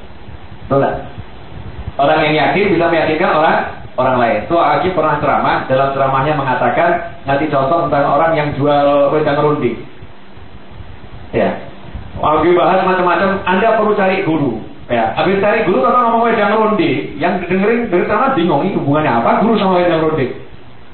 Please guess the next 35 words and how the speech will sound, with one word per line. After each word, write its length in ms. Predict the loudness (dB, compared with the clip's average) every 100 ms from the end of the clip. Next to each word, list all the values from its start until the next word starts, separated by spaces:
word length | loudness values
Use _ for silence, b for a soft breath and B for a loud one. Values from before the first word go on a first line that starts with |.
| -4
Ya. 320 | -2 -2 -6 -14 -16 -6
Wah, 240 | 0 2 2 0
saya 320 | 2 2 0
itu 80 | -2
suka 320 | -4 -2 0 0
makan 240 | 0 0 0
wedang 240 | 0 0
runding. 240 | 0 0 0
Tahu 240 | 2 2
wedang 240 | 2 2
runding? 320 | 0 0 -2 -2
Wedang 320 | 0 0 0
runding 240 | 0 -2
itu 80 | -2
begini, 480 | -2 0 0 0 0
begini, 400 | 0 0 0 2
begini. 280 | 0 2 2
Kan 160 | 2 2
cerita, 400 | 0 2 0 0
ah, 260 | 0 0 0
Agim 160 | 0
cerita 160 | 2 2
tentang 160 | 2 2
wedang 200 | 2 2
runding. 260 | 2 0 -2 -6 -14 -12
Ditanya 320 | -4 0 2 2
yang 60 | 2 2
hadir, 120 | 2 2
"Gimana 480 | 2 2 0 -6 -14 -16 -8 -2
pendapat 320 | 2 4 2
Anda 180 | 2 2
tentang 180 | 2 0 0
wedang 160 | 2
runding 240 | 2 0 0
tadi?" 260 | 0 -2